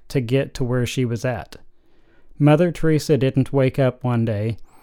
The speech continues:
and become the woman much of the world admires. It took her a lifetime to get there. Even after Saul was converted on the road to Damascus and became Paul, the, uh, he still was far from being perfect.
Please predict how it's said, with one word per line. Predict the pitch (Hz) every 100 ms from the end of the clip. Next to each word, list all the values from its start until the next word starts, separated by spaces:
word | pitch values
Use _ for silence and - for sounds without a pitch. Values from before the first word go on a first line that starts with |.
| -
and | 180 135 131
become | 123 147 135
the | 127
woman | 117 131 127 117 113 - - -
much | 131 135 -
of | 131
the |
world | 117 123 117
admires. | 110 113 113 123 147 - - - - - - -
It | 156 151
took | - 143
her | - 139
a |
lifetime | 123 127 131 - 131 120
to |
get | 117 131
there. | - 82 - - - _ - - - - _ - -
Even | 156 156 165
after | 160 - 147
Saul | - 180 175
was | 127 117
converted | - 135 139 139 127 120
on | 139 131
the | 127
road | 139 131
to | 120
Damascus | 123 127 143 - 92 87
and | - 127
became | 123 - 135 127
Paul, | - 147 98 - - - - - - - -
the, | 160 139
uh, | 123 117
he | 113 - - 151
still | - - 165 165 113 104 - - _ _ -
was | 135 -
far | - 139
from | 127 139
being | 131 127 123
perfect. | 147 139 101 -